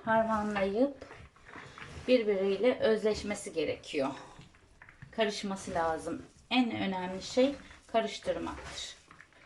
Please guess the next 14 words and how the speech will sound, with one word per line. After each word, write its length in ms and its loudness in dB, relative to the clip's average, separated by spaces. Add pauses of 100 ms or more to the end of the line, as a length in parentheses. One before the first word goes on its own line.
(2000)
Ispanağımız 840 4 (140)
çiğ, 300 -4 (160)
ıspanak 540 6
çiğdir. 440 4 (1000)
Pişmiş 340 -6
ıspanak 500 -4
falan 340 6
değildir. 480 -2 (4000)
Ben 200 2
size 340 -2
otuz 300 -2
dakika 420 0
dedim 220 4
ama 260 2